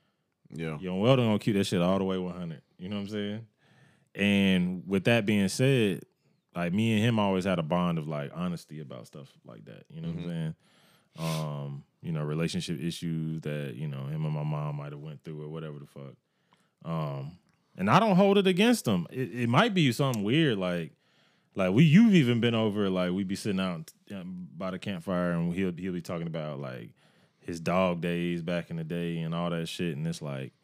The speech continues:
Speaker 2: damn, all fucking men are the same, bro. <laughs> Like,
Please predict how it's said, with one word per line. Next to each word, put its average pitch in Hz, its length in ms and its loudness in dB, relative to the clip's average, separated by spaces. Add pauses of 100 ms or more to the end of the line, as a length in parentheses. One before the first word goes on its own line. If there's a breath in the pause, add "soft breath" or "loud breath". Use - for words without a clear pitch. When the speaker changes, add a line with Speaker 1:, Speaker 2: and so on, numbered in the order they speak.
(600)
Speaker 2:
damn, 113 480 0
all 139 720 0 (1200)
fucking 107 380 -6
men 90 200 -2
are 98 40 -4
the 107 100 -8
same, 143 420 -2
bro. 101 180 -2
<laughs> 98 60 -4
Like, 95 180 0